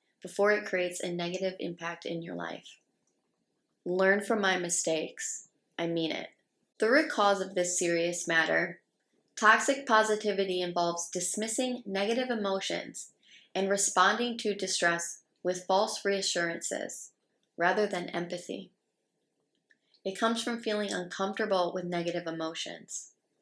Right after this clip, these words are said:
It is often well-intentioned, but can cause alienation and a feeling of disconnection, not only with others, literally with yourself. The antidote to toxic positivity is tragic optimism,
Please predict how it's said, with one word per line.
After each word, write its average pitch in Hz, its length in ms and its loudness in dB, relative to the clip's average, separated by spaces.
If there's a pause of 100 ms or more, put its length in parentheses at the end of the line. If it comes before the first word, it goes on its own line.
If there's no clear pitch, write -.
(800)
It 208 100 2
is 233 180 4
often 220 520 4
well-intentioned, 196 920 0 (220)
but 185 400 4
can 196 140 0
cause 180 380 4
alienation 185 880 -2 (100)
and 214 600 -6
a 190 80 -6
feeling 196 400 -4
of 180 120 -8
disconnection, - 800 -10 (540)
not 208 220 -4
only 277 200 4
with 208 200 0
others, 214 480 2 (160)
literally 233 520 0
with 196 280 -2
yourself. - 460 -2 (460)
The 214 140 2
antidote 277 540 6
to 233 120 -6
toxic - 540 0
positivity 175 1000 -2
is 170 340 -6 (120)
tragic 196 920 -2 (340)
optimism, 180 800 -6